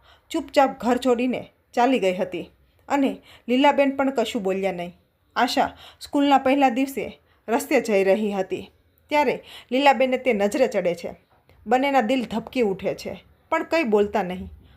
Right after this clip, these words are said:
આશાનો ચહેરો એકદમ શાંત છે. આંખો ફરીથી એકબીજાને જુએ છે. હિતેશ અને આશા એક દિવસ બંને સ્કૂલના ગેટ પાસે સામસામે આવી ગયા. આશા બોલે છે કે, "હિતેશ, તમે અહીં?" "હા,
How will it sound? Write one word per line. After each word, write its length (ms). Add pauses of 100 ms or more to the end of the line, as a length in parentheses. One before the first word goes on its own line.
(140)
આશાનો 360
ચહેરો 280
એકદમ 440
શાંત 380
છે. 260 (340)
આંખો 220
ફરીથી 460
એકબીજાને 520
જુએ 320
છે. 300 (540)
હિતેશ 400 (100)
અને 140
આશા 440 (340)
એક 160
દિવસ 300
બંને 420 (140)
સ્કૂલના 380
ગેટ 300
પાસે 360 (280)
સામસામે 420
આવી 220
ગયા. 260 (720)
આશા 240
બોલે 280
છે 160
કે, 240 (360)
"હિતેશ, 420 (380)
તમે 240
અહીં?" 400 (420)
"હા, 340